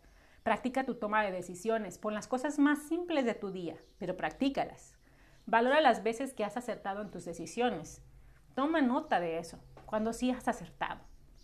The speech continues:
Deja de enfocarte en aquello que no está o que no tienes.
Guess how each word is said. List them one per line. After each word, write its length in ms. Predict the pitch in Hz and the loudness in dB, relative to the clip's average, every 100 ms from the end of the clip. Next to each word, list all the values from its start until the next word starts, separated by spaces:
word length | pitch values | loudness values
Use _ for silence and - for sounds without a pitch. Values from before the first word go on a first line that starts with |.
| - - - - | -20 -20 -10 -4
Deja 220 | 240 294 | 0 2
de 60 | |
enfocarte 440 | 240 196 185 196 247 | 2 0 -4 -2 -2
en 80 | 214 | -2
aquello 360 | 180 208 220 | -4 -4 -4
que 120 | 208 | -4
no 160 | 180 226 | -6 -2
está 480 | 247 - - 214 214 - - - - | -2 -4 -6 -6 -6 -16 -20 -20 -10
o 60 | |
que 120 | 190 | -4
no 140 | 190 214 | -2 -2
tienes. 540 | 233 262 247 - - | 2 4 2 -2 -12